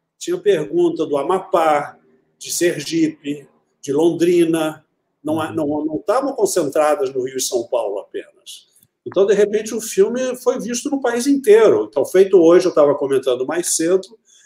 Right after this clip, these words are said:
Speaker 1: que passar o filme aqui no Cineop foi muito bom, porque eu recebi umas mensagens, é, digamos, da Europa, é, ou você mesmo diz, "Não, mas, Lauro, tem uma mensagem aqui da China." Então, digamos, essa possibilidade do online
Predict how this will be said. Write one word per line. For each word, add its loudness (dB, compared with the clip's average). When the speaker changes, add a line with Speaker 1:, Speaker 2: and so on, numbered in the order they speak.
Speaker 1:
que -12
passar 2
o 4
filme 0
aqui -4
no -10
Cineop -2
foi -2
muito -4
bom, 4
porque -8
eu 6
recebi 0
umas 2
mensagens, 0
é, -4
digamos, -2
da 2
Europa, 4
é, -2
ou -6
você -2
mesmo 0
diz, -6
"Não, -4
mas, 2
Lauro, 2
tem 0
uma 0
mensagem 0
aqui -4
da 0
China." 2
Então, -8
digamos, 2
essa 0
possibilidade -2
do -2
online 2